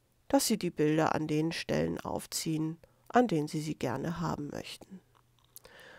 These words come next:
Wahrscheinlich müssen Sie die Rahmen später noch ein wenig anpassen,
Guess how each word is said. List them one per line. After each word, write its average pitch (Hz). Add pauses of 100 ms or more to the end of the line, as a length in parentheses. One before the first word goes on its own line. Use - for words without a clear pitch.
(180)
Wahrscheinlich 254
müssen 196
Sie 170
die 160
Rahmen 160
später 160
noch 156
ein 160
wenig 147
anpassen, 156